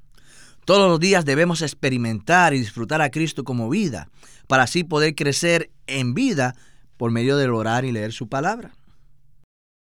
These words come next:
En Juan seis sesenta y tres, el Señor dice que las palabras que Él nos ha hablado son espíritu y son vida. Por lo tanto, cuando nosotros le disfrutamos en la palabra,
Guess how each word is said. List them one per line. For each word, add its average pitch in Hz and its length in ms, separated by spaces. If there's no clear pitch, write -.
En 131 260
Juan 202 360
seis 214 300
sesenta 170 460
y 143 60
tres, 175 540
el 127 120
Señor 151 360
dice 160 420
que 147 160
las 139 220
palabras 131 720
que 123 260
Él 190 140
nos 185 260
ha 175 240
hablado 156 580
son 139 300
espíritu 147 540
y - 20
son 147 240
vida. 233 420
Por 139 180
lo 135 140
tanto, 180 640
cuando 92 280
nosotros 220 360
le 208 120
disfrutamos 170 600
en 165 120
la 147 120
palabra, 208 560